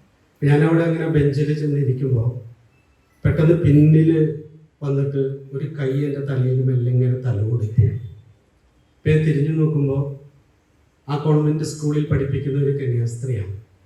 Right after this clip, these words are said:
എന്നെ പഠിപ്പിക്കുന്നതല്ല, വേറെ ക്ലാസ്സിൽ പഠിപ്പിക്കുന്നതാണ്. പക്ഷെ ഞാൻ അവിടെ ഇരിക്കുമ്പോഴൊക്കെ ദിവസവും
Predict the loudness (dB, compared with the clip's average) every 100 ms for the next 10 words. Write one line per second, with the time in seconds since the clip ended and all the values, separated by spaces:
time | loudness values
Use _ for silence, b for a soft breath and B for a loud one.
0 | _ _ _ _ _ _ _ -6 -2 2
1 | 2 0 -2 0 0 2 2 0 0 -2
2 | -4 -2 -2 0 0 -2 -2 -6 -10 -12
3 | -20 _ -10 -4 -2 0 0 0 -2 0
4 | 0 2 2 2 2 2 0 -4